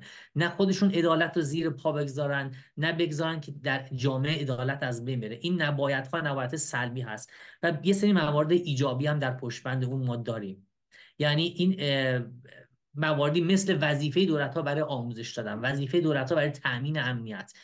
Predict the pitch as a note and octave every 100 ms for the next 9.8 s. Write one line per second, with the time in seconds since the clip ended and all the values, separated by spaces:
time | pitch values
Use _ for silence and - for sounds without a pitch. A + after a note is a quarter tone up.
0 | - - _ F#3 G3 G3+ D#3 D#3 E3+ G3
1 | G3 - D#3+ C#3 C#3+ C3+ E3 F3 F3 E3
2 | D3 D3 D#3 C#3+ C#3+ C#3+ F3 F3 D#3+ F#3+
3 | F#3+ D3 B2 B2+ A#2 A#2 A#2 D3+ A#2+ B2+
4 | - _ _ _ C#3 D3+ - B2+ B2+ C3
5 | - C3 B2+ B2 A#2 G#2+ G#2+ - _ B2
6 | C#3+ C#3+ - D3+ B2+ - D3+ D3+ D3+ D3+
7 | C#3 C#3+ - C3 B2+ C3 C3+ D3 D3 C3
8 | B2+ C#3 C3 - - D3+ D3 E3 D#3 C#3+
9 | C3+ B2+ B2+ C#3+ D#3+ D3+ C3 C3+